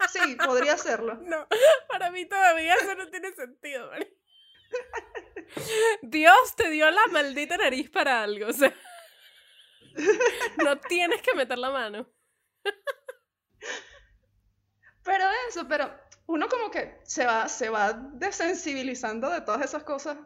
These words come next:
Speaker 1: tan
Speaker 2: Sí, o sea, hay que
Speaker 1: escatológicas.
Speaker 2: perder, hay, hay que perder el miedo y el asco. O sea, es, esto básicamente de aprender básicos de electricidad y plomería es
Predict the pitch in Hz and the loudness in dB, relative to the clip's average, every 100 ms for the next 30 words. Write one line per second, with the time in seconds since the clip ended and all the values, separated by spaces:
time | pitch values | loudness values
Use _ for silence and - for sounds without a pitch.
0 | _ _ 254 226 214 - _ _ - 285 | _ _ -12 -10 -14 -18 _ _ -6 -2
1 | 240 - _ 233 254 - 269 262 269 269 | -4 -6 _ -6 -4 -2 0 0 -2 -4
2 | 339 349 294 285 277 285 - 254 269 339 | 0 0 2 0 0 -2 -4 -4 -4 -4
3 | 381 262 254 269 - 294 311 320 339 359 | -6 -4 -4 -6 -8 -8 -6 -6 -6 -4
4 | 330 233 220 - - 190 - 214 - 254 | -4 -6 -6 -10 -16 -16 -14 -10 -6 -6
5 | 247 - 285 392 415 415 381 262 320 330 | -6 -10 -12 -6 -6 -4 -6 -4 -2 -4
6 | - 247 254 247 247 247 285 277 320 359 | -2 -4 -4 -4 -2 -2 -4 -4 -4 -4
7 | 330 311 254 214 226 240 226 277 262 247 | -8 -6 -8 -10 -14 -16 -14 -10 -8 -8
8 | 269 320 - | -8 -10 -16